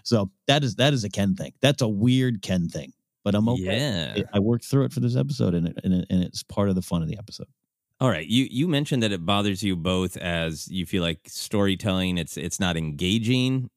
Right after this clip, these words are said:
Speaker 2: it's a cheat, but you're also, you're also bothered by it in, like, a real life way. Is that,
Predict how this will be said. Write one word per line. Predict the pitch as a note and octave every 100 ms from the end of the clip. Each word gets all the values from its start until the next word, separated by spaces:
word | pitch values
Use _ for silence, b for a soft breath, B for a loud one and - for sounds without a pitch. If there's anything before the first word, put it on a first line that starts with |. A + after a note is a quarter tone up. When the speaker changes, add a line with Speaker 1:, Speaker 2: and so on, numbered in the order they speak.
| _
Speaker 2:
it's | F#2+ E2+ E2+
a | E2+
cheat, | - C3+ C#3+ -
but | A2
you're | G#2
also, | B2 - b b b b _
you're | - A#2
also | B2+
bothered | G#2+ A#2 A#2
by | A#2
it | A2+
in, | G#2+
like, | F#2
a | F#2
real | E2 G#2+ D#3+
life | D#3 D#3+ E3
way. | D#3+ D#3+
Is | - G#2
that, | B2+ C3+